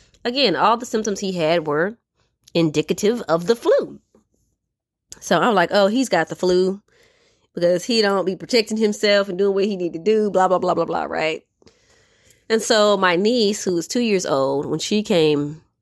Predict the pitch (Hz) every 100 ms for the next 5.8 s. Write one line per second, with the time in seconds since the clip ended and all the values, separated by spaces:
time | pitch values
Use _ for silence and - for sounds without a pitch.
0 | _ _ _ - 170 160 156 143 143 135
1 | - 156 143 147 135 170 156 135 143 -
2 | _ _ _ _ _ - - - 214 208
3 | 160 156 143 151 226 247 240 233 226 226
4 | 226 190 143 139 139 139 - 160 - 214
5 | 220 220 214 208 - 277 220